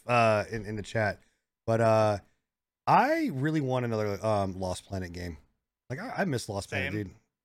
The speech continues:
Speaker 1: I, I
Speaker 2: There's,
Speaker 1: loved
Speaker 2: uh,
Speaker 1: Lost
Speaker 2: I'm
Speaker 1: Planet
Speaker 2: actually
Speaker 1: too.
Speaker 2: planning on replaying those here soon because they're part of the PlayStation Plus, uh, package.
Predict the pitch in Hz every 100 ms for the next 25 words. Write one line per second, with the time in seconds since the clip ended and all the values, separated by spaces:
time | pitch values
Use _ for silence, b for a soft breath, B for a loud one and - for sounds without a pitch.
0 | _ - 156 220 - - 165 151 127 123
1 | 147 - 135 151 160 - 143 123 113 _
2 | _ 131 123 120 110 107 107 104 101 104
3 | 98 98 - 98 92 - 101 95 98 98
4 | 98 92 95 98 95 92 95 101 95 107
5 | 98 - 98 - 113 113 - - - 120
6 | 117 123 127 131 147 143 -